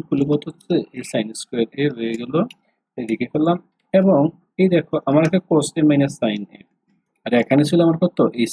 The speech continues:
sin A minus cos A। তাহলে আমি কি এইটার মতো তৈরি করতে হবে, এটার মতো তৈরি করতে হলে এই cos-টা আসতে হবে আগে এবং sin-টা দিতে হবে শেষে। আশা করি তোমরা বুঝতে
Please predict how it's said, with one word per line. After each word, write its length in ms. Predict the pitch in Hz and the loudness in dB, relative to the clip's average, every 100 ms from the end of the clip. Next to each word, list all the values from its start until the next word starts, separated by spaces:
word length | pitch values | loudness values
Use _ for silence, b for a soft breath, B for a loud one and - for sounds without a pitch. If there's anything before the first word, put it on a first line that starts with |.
| - | -2
sin 380 | - 135 135 139 139 147 | 0 2 2 0 0 2
A 20 | 151 127 | 2 2
minus 400 | 107 113 127 - - | 0 -2 -4 -8 -14
cos 180 | 98 - | -16 -18
A। 40 | - _ _ _ | -20 _ _ _
তাহলে 240 | 113 131 156 | -4 0 2
আমি 120 | 151 160 | 2 2
কি 80 | 165 170 - | 0 0 2
এইটার 240 | 123 123 127 | 0 2 2
মতো 180 | 123 - 123 - | 2 -2 -8 -2
তৈরি 180 | 135 131 - | -2 -2 -4
করতে 200 | - - | -14 -16
হবে, 160 | - 90 _ _ _ _ - | -12 -12 _ _ _ _ -4
এটার 180 | 123 156 | 2 4
মতো 120 | 165 170 | 2 2
তৈরি 140 | 180 185 | 2 2
করতে 220 | 165 - 156 | 2 0 2
হলে 240 | 165 156 175 160 | 4 4 2 0
এই 60 | 160 | 0
cos-টা 360 | 135 120 - 151 | 0 0 0 0
আসতে 220 | 123 - 120 | 0 -4 -4
হবে 160 | 117 123 123 127 | -4 -2 0 0
আগে 200 | 123 143 240 - | 0 -2 -2 -6
এবং 120 | 113 117 | -8 -8
sin-টা 320 | - 113 107 117 | -4 -4 -4 -6
দিতে 160 | 110 - 101 | -6 -12 -12
হবে 140 | 101 - | -12 -10
শেষে। 280 | 110 - - _ - | -10 -10 -18 _ -10
আশা 120 | - | -2
করি 100 | 139 | 0
তোমরা 160 | 139 135 | 2 0
বুঝতে 180 | 117 - | -4 -10